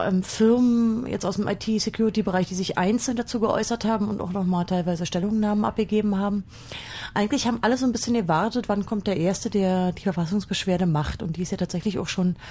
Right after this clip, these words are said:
im, äh, im Oktober dann geschrieben worden. Also das heißt, relativ schnell nach dem Gesetz haben sich dann eben Leute an den Anwalt gewandt und da versucht, Verfassungsbeschwerde einzulegen. Und jetzt momentan haben wir ja sogar noch eine zweite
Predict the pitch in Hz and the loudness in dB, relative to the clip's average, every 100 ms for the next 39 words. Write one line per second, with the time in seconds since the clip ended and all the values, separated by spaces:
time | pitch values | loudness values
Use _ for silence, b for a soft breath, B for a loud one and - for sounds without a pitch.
0 | B B B 202 190 190 185 - - - | B B B 0 2 2 0 -2 -8 -8
1 | - 180 175 185 - - 208 220 226 214 | -4 -2 0 0 -2 -2 2 2 2 0
2 | B B B B B B - - 196 185 | B B B B B B -10 -2 0 2
3 | 196 - 208 - 226 269 240 233 233 220 | 0 -2 -2 0 0 2 2 2 2 0
4 | 214 - 180 208 196 - - - 190 190 | 0 -4 -2 -2 -4 -12 -10 -6 0 0
5 | 214 - - 185 240 240 - - 190 180 | 0 -2 -2 0 0 -2 -4 -2 2 2
6 | 254 233 190 170 247 220 190 190 196 - | 2 4 2 2 0 2 2 0 -2 -6
7 | - - 175 190 190 196 208 190 185 202 | -8 -6 -2 -2 0 -2 0 0 2 2
8 | 202 - 208 226 - 196 202 202 190 B | 2 2 2 2 2 2 4 2 0 B
9 | B B - 202 196 190 208 214 - 185 | B B -4 -2 0 0 0 -4 -8 -4
10 | 190 190 180 196 - 190 185 175 - 160 | -2 -4 -4 -4 -2 0 0 -2 -2 -2
11 | 160 170 165 185 - - 180 214 220 208 | -2 -2 -4 -6 -4 0 2 2 2 2
12 | 208 185 190 185 180 180 185 175 180 190 | 2 2 2 2 2 0 -4 -2 0 0
13 | 185 - 160 190 247 | -2 -2 -2 0 -2